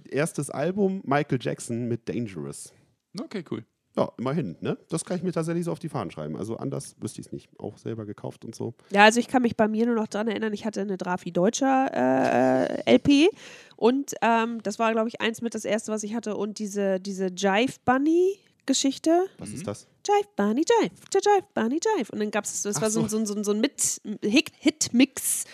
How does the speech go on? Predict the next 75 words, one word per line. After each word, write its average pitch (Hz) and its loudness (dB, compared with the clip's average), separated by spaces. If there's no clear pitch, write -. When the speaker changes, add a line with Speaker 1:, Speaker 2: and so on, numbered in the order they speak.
Speaker 1:
Ja. 139 0
Speaker 3:
mit, - -2
ähm, 208 -6
äh, 123 -4
diversen 196 -4
Liedern 170 -2
zusammengeschnitten 170 -4
und 175 -8
so. 160 -6
Und 175 -6
das 202 -6
hatte 208 -6
ich 180 -6
auch 147 -10
auf 160 -16
Platte. - -14
Speaker 1:
Ah. 110 -8
Speaker 3:
Das - -6
erinnere - -8
ich 175 -16
noch, - -14
aber - -8
sonst 190 -12
könnte 190 -12
ich 185 -12
jetzt 185 -14
auch - -12
nicht 185 -14
hundertprozentig 190 -14
sagen. 185 -14
Speaker 1:
Ja, 175 -12
okay. - -10
Guck 170 -6
mal, 85 -6
hätten - -6
wir 143 -2
das 147 -6
auch 147 -8
noch 104 -6
mit 104 -6
abgerissen. 82 -8
Speaker 3:
Ich 220 -8
finde 302 0
es 208 -4
so 214 2
lustig. 226 4
Wir 196 8
haben 202 4
vorher 233 6
gesagt, 208 2
als 190 0
wir 196 0
uns 190 -4
hier 185 -4
zusammengesetzt 196 -2
haben, 175 -4
das 180 -10
wird 202 -8
eine 185 -4
sehr 175 -4
kurze 190 -6
Folge, 165 -4
weil 165 2
wir 165 0
gar 165 0
nicht 165 -2
so 165 -10
viel 170 -6
auf 170 -4
dem 170 -10
Zettel 214 -6
stehen 170 -6
haben. 165 -4
Und 196 -6
jetzt - -6